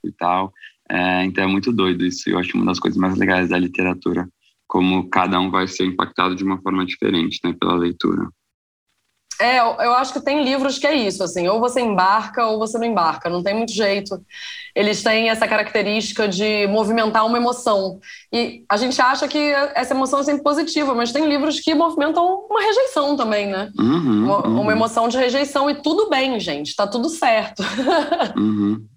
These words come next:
Speaker 1: Tô, exatamente, faz parte. É, até que, tipo, agora todo mundo falando de Tudo é Rio, né? A gente comentando isso. Às vezes tem umas pessoas que me mandam mensagem, "Ah, eu não gostei muito", mas até com vergonha, só fala, "Gente, faz parte, não tem problema nenhum.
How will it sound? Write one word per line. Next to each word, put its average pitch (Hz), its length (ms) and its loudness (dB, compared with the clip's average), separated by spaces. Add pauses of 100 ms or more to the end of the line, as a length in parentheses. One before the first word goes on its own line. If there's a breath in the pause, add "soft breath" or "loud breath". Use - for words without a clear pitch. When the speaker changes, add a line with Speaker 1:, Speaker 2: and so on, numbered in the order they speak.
(140)
Speaker 1:
Tô, 120 100 4
exatamente, 135 880 0
faz 107 220 0
parte. 113 300 0 (380 loud breath)
É, 107 120 2
até 107 400 0
que, 127 140 -10
tipo, 107 260 -14
agora 104 280 -2
todo 110 140 -2
mundo 113 120 -2
falando 110 160 0
de 101 100 -4
Tudo 101 220 -2
é 98 40 2
Rio, 95 260 0
né? 92 80 0
A 92 40 2
gente 92 140 -2
comentando 95 400 2
isso. 90 220 -2 (420 loud breath)
Às 104 120 2
vezes 117 120 -2
tem 113 80 0
umas 107 120 0
pessoas 107 340 -2
que 120 60 -2
me 110 40 0
mandam 107 300 0
mensagem, 104 520 -2
"Ah, 120 160 2
eu 120 80 0
não 117 140 0
gostei 113 460 0
muito", 107 580 0
mas 98 160 0
até 107 180 0
com - 200 -4
vergonha, 123 640 2
só 113 160 -4
fala, 120 120 0
"Gente, 143 240 -2 (160)
faz 123 220 0
parte, 151 480 0
não 123 80 -6
tem 123 100 -8
problema 135 280 -2
nenhum. 185 560 -2